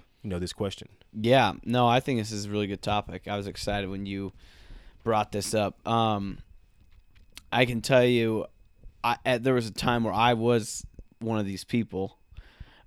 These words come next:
Speaker 2: I would go, th-, I would kinda go in and out through phases where I'd be super motivated and I'd do everything, and then I'd come out and I'd be like, eh, kinda half in this program, but I'm kinda half doing this other program.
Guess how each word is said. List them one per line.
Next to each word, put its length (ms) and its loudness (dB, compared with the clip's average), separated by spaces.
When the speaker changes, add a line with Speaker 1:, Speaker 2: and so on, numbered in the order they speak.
Speaker 2:
I 120 2
would 160 -2
go, 160 6
th-, 160 -8
I 100 4
would 140 0
kinda 300 6
go 200 4
in 140 0
and 120 2
out 340 2
through 200 -4
phases 360 0
where 60 0
I'd 100 -4
be 60 -6
super 540 6
motivated 640 4
and 60 2
I'd 80 -2
do 160 4
everything, 720 4
and 180 0
then 200 0
I'd 240 -4
come 240 -2
out 400 0
and 100 -6
I'd 120 -4
be 220 2
like, 240 2
eh, 360 2
kinda 300 0
half 340 -2
in 160 -2
this 140 -4
program, 640 -2
but 80 -4
I'm 80 -8
kinda 260 0
half 260 2
doing 200 4
this 140 -2
other 180 4
program. 800 4